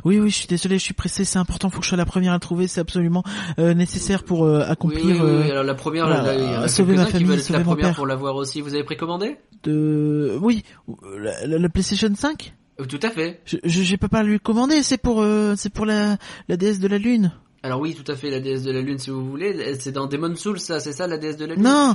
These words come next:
Speaker 2: Euh, vous
Speaker 1: non, c'est
Speaker 2: pourrez
Speaker 1: Shanga.
Speaker 2: Shanga ?
Speaker 1: Shanga,
Speaker 2: Non,
Speaker 1: oui,
Speaker 2: The
Speaker 1: la,
Speaker 2: Legend
Speaker 1: la,
Speaker 2: of
Speaker 1: la
Speaker 2: Shanga,
Speaker 1: déesse de la
Speaker 2: c'est pas la
Speaker 1: lune.
Speaker 2: bonne console,
Speaker 1: Non,
Speaker 2: mais on en a
Speaker 1: la
Speaker 2: plus
Speaker 1: déesse
Speaker 2: entendu.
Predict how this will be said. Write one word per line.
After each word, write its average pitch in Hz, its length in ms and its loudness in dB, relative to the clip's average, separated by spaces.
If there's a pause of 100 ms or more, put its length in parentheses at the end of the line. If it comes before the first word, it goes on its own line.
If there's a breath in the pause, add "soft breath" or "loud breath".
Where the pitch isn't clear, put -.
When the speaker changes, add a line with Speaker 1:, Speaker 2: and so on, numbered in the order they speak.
Speaker 2:
Euh, 143 60 -4
vous 143 200 -6
Speaker 1:
non, 233 120 0
c'est - 60 -2
Speaker 2:
pourrez 277 120 2
Speaker 1:
Shanga. 277 500 2 (200)
Speaker 2:
Shanga ? 214 400 -6 (580)
Speaker 1:
Shanga, 202 380 2
Speaker 2:
Non, 202 140 4
Speaker 1:
oui, 196 180 2
Speaker 2:
The - 60 2
Speaker 1:
la, - 60 2
Speaker 2:
Legend - 240 2
Speaker 1:
la, 170 60 0
Speaker 2:
of 143 60 -6
Speaker 1:
la 139 60 0
Speaker 2:
Shanga, 170 140 4
Speaker 1:
déesse 190 140 4
de 208 60 4
la 214 60 4
Speaker 2:
c'est 220 60 2
pas 220 40 2
la 202 120 4
Speaker 1:
lune. - 100 -2
Speaker 2:
bonne 175 60 -6
console, 165 300 -4
Speaker 1:
Non, 294 120 4
Speaker 2:
mais 247 40 4
on 196 40 4
en 151 60 -2
a 143 40 0
Speaker 1:
la 139 80 0
Speaker 2:
plus 151 60 -2
Speaker 1:
déesse 165 120 2
Speaker 2:
entendu. 190 240 0